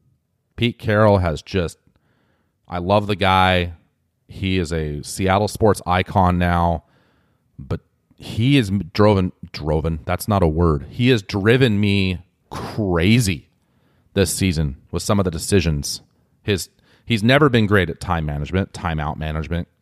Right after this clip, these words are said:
any of that stuff. But this, they, they, they were walking around like they thought they had a timeout. Spiking the ball just stops the clock, and then the play clock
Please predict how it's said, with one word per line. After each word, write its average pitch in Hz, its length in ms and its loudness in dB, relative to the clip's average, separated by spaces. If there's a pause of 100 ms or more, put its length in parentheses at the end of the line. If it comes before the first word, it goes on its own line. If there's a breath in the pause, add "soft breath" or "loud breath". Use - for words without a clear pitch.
(260)
any 147 200 2
of 110 80 4
that 78 220 -8
stuff. - 320 -10
But 76 240 -8
this, 107 440 0 (920)
they, 123 140 2
they, 127 320 2 (200)
they 135 120 4
were 143 140 6
walking 151 420 2
around 139 560 2 (160)
like 104 240 0 (400)
they 110 120 0
thought 139 260 0
they 127 100 2
had 127 160 2
a 110 60 -2
timeout. 120 640 -4 (440)
Spiking 208 520 -2
the 139 60 2
ball 139 300 4
just - 420 -4
stops - 380 -4
the 98 80 -8
clock, 131 360 -4
and 95 120 -2
then 113 100 0
the 101 80 0
play 170 300 0
clock - 460 -4